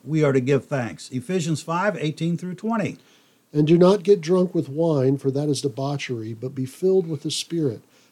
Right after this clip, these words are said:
Speaker 2: addressing one another in psalms and hymns and spiritual songs, singing and making melody to the Lord with your heart,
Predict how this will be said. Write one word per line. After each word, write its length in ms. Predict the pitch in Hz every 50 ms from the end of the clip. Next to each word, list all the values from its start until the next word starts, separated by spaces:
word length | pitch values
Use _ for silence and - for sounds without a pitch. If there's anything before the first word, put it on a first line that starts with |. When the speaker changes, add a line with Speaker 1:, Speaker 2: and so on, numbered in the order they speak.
| _ -
Speaker 2:
addressing 560 | 139 147 139 160 175 185 185 - - 196 185
one 160 | 170 165 165 156
another 380 | 151 151 151 143 139 139 139
in 160 | 139 131 135
psalms 580 | 131 - - 175 170 170 165 147 127 117 107 104
and 160 | 120 120 120
hymns 440 | 113 131 156 151 143 135 123 110 113
and 120 | 117 117
spiritual 600 | 113 - - - 147 147 151 151 139 - 135 127
songs, 640 | 117 - - 139 131 123 123 110 101 101 98 - - - _ _ _ _ _ -
singing 580 | - - - - 190 202 202 190 160 135 123
and 140 | 123 123 123
making 360 | 131 135 131 - 135 131 127
melody 400 | 135 143 156 170 175 160 156 147 135
to 120 | - 135
the 80 | 127 131
Lord 460 | 131 135 151 165 160 151 127 117 110
with 200 | 117 113 - -
your 160 | 123 120 123
heart, 420 | 117 - 170 170 151 117 - -